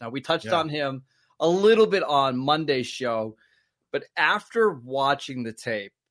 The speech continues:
Speaker 1: do you feel like the Cowboys need to consider sitting him down for a couple weeks to get him right?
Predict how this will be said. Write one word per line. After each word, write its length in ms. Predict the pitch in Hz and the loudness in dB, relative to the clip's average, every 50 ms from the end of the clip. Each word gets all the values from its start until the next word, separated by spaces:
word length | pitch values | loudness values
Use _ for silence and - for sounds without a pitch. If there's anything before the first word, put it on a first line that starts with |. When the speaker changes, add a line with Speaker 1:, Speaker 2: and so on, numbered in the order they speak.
| _ _ _ _ _ _ _ _ _ - | _ _ _ _ _ _ _ _ _ -14
Speaker 1:
do 60 | 127 | -12
you 240 | 123 123 143 170 185 | -8 -8 -6 -8 -8
feel 240 | - - 185 190 185 | -10 -8 -6 -2 -2
like 160 | 180 170 170 | -2 -2 -4
the 80 | 151 | -6
Cowboys 540 | 135 - 139 139 131 131 139 139 131 131 - | -4 0 0 0 0 0 -2 -4 -4 -6 -6
need 160 | 123 127 123 | -6 -6 -6
to 60 | 123 123 | -6 -8
consider 720 | - 120 113 - - - 127 120 120 127 123 123 120 - _ | -10 -12 -14 -14 -10 -8 -6 -4 -4 -4 -4 -4 -6 -10 _
sitting 420 | - - - - 143 135 131 131 | -16 -16 -6 -4 -2 -2 -2 -2
him 200 | 120 131 123 117 | -2 -4 -4 -2
down 260 | 107 123 117 117 117 | -2 -2 -2 -2 -4
for 120 | 110 - 113 | -4 -6 -8
a 40 | 107 | -8
couple 260 | - 123 110 117 113 | -8 -10 -10 -8 -8
weeks 220 | 110 113 117 107 | -8 -8 -10 -10
to 120 | - - 107 | -12 -12 -10
get 120 | 120 110 | -8 -8
him 100 | 113 110 | -6 -4
right? 220 | 113 113 113 113 | -4 -4 -4 -4